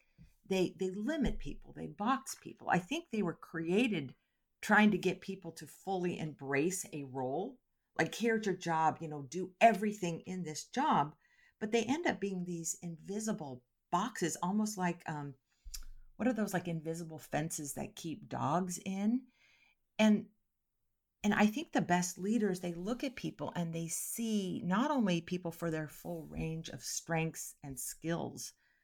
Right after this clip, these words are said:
but I actually think they see people as truly whole people, you know, bringing far more intelligence and creativity than their job, um, requires,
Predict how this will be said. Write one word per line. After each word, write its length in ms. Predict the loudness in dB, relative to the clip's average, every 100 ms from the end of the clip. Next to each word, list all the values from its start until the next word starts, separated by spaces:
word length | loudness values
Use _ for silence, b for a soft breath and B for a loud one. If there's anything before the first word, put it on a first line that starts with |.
| _ _
but 100 | 6
I 120 | 6
actually 180 | 6 2
think 220 | 0 -2
they 100 | -2
see 280 | -2 -4 -6
people 500 | -6 -8 -6 -6 -6 _ _ _ _ _ _ _ 0
as 160 | 0 0
truly 380 | -2 0 0 0
whole 320 | -2 -4 -4
people, 520 | -4 -6 -6 -12 -14 _ _ _ _ _ _ _ -10
you 100 | 2
know, 140 | 2 2
bringing 400 | 0 0 2 -2
far 580 | -4 0 2 2 2 2
more 680 | 0 -2 -2 -2 -2 -4 -8 _ _ _ _ _ _
intelligence 760 | -6 -2 0 2 0 0 -4 -6
and 200 | -8 -10
creativity 800 | -10 -10 -8 -6 -6 -4 -2 -2
than 280 | -4 -6 -6
their 220 | -6 -8 -6
job, 560 | -4 -4 0 -2 -2 -6
um, 240 | -12 -10 -16 -20 _ _ _ _
requires, 800 | -14 -12 -8 -2 -2 0 -2 -2